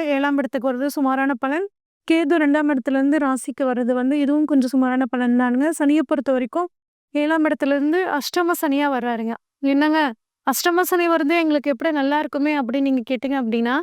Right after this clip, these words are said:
நீங்க ஒண்ணும் பெருசா பயப்பட வேணாங்க. அஸ்-, அஷ்டம சனியால குருவோட வீட்ல இருந்து, நீ நம்ம உங்களுக்கு எட்டாம் இடமான குருவோட வீட்ல இருந்து சனி பகவான் வந்து உங்களுக்கு அஷ்டமத்துல இருக்கிறனால அவ்வளோ ஸ்-, கெடுதல் வந்து தராம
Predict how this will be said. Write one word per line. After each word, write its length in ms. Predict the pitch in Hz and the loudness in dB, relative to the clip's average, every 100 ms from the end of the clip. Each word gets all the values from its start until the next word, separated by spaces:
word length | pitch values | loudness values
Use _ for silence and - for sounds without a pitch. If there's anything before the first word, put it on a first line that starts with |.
| - _ _ - | -4 _ _ -2
நீங்க 140 | 269 | 0
ஒண்ணும் 260 | 269 294 339 | 2 0 2
பெருசா 360 | 302 285 - 320 | 0 -2 -2 0
பயப்பட 360 | 302 269 262 277 | 0 -2 -2 -4
வேணாங்க. 400 | 269 247 247 262 302 | -2 -4 -2 -2 -2
அஸ்-, 180 | - - | -2 -6
அஷ்டம 380 | 240 - 302 311 | -6 -2 -2 -2
சனியால 640 | - 269 262 247 240 277 370 _ _ - | -2 0 0 0 0 -2 -4 _ _ -2
குருவோட 460 | 294 403 427 427 403 359 | 4 6 6 4 4 2
வீட்ல 400 | 302 294 - 285 254 | 0 -2 -2 0 0
இருந்து, 380 | 285 302 320 330 - _ - | 2 2 2 0 -6 _ -4
நீ 100 | 277 | 0
நம்ம 340 | 320 320 294 269 | 2 2 0 0
உங்களுக்கு 340 | 277 302 330 | 0 -2 -2
எட்டாம் 300 | 302 220 294 | -4 -2 -2
இடமான 340 | 294 262 269 320 | -2 -2 -2 0
குருவோட 380 | 285 320 339 359 | 0 2 0 0
வீட்ல 380 | 320 262 294 285 | -2 -2 -2 0
இருந்து 320 | 302 370 480 494 _ _ _ - | 0 2 2 0 _ _ _ -8
சனி 200 | - 330 339 | 0 2 2
பகவான் 460 | 370 349 339 311 | 2 2 0 0
வந்து 280 | 277 262 302 349 | 0 0 0 0
உங்களுக்கு 380 | 320 269 269 320 302 | 0 0 -2 0 0
அஷ்டமத்துல 560 | 277 - 320 320 277 | -2 -2 -2 0 -2
இருக்கிறனால 600 | 277 - - 311 269 247 302 | -4 -6 -4 -2 0 0 0
அவ்வளோ 540 | 311 254 247 - 415 440 440 440 - | -2 -4 -4 2 4 6 4 2 -2
ஸ்-, 220 | - - - | -12 -12 -6
கெடுதல் 400 | 294 285 359 320 | -2 0 2 2
வந்து 200 | 277 302 | 0 0
தராம 440 | 285 254 269 254 | -2 -2 -2 -2